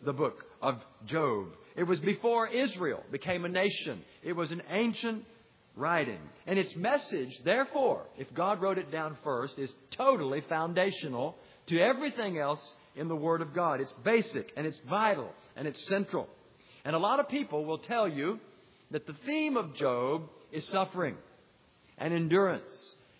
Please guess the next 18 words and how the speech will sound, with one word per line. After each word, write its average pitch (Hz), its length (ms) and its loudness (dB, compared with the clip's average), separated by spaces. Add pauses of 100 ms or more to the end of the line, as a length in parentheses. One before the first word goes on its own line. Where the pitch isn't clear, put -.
(120)
And 160 160 -2
there's 156 120 0 (120)
surely 170 220 2
a 143 60 0
lot 147 280 2
we 160 80 -2
can 170 240 -6
learn 226 480 2
from 131 140 -6
the 127 40 -4
book 123 220 -4
of 110 100 -8
Job, 107 340 -2 (240)
from 165 200 2
the 226 60 4
Lord, 170 420 2 (320)
about 127 300 -4
suffering 139 460 -4